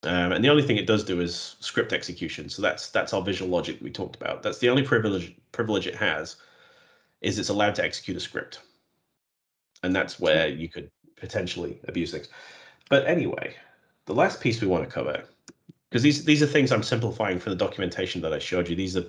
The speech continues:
probably easier ways than digesting. When we want to write a visual ourselves, there's two parts to it. We have our local environment.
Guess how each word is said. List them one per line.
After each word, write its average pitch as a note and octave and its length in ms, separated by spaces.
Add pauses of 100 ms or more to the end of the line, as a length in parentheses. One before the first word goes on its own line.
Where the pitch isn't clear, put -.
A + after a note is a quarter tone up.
probably F2 480
easier F2+ 360
ways D#2+ 360
than C#2+ 360
digesting. - 520 (840)
When C#3 140
we B3 80
want A3 160
to C3 120
write C3 160
a - 20 (120)
visual G2+ 200
ourselves, - 560 (1400)
there's G#2 200
two - 160
parts A2 340
to - 120
it. - 80
We G2+ 100
have A2+ 160
our B2 60 (140)
local E3+ 220
environment. F#2 520